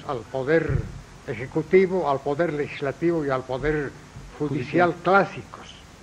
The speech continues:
Speaker 1: Hay otras fuerzas mayoritarias de presión y de acción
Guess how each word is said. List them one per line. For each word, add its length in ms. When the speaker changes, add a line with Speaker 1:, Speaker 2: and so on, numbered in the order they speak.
Speaker 1:
Hay 160
otras 300
fuerzas 480
mayoritarias 840
de 160
presión 520
y 100
de 100
acción 480